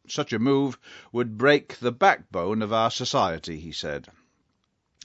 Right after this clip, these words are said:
As to the West Bank settlers themselves, several of whom we know personally,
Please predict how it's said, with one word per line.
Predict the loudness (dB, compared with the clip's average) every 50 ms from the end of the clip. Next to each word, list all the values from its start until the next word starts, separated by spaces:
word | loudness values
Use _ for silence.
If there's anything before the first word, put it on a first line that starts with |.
| -20 -20 -20 -20 -20 _ _
As | -2 -2 -2 -2 -4
to | -4 -4 -4 -2
the | -2 -2 -2 0
West | 2 2 0 0 0 0
Bank | 0 0 0 -2 -4
settlers | -2 0 0 0 0 -2 -4 -2 -2
themselves, | -2 -2 -2 -2 0 2 4 6 6 6 6 4 2 0 -4 -8 -10 -14 -20 -20 -20 -20 -20 _ _
several | -8 0 4 4 4 6 4 2 0 0
of | 0 0
whom | -2 -2 0 0 0
we | -2 -2 -2
know | -2 0 -2 -2 -4
personally, | -4 -4 -2 -2 -2 -2 -4 -6 -8 -8 -8 -8 -6 -6 -6 -8 -8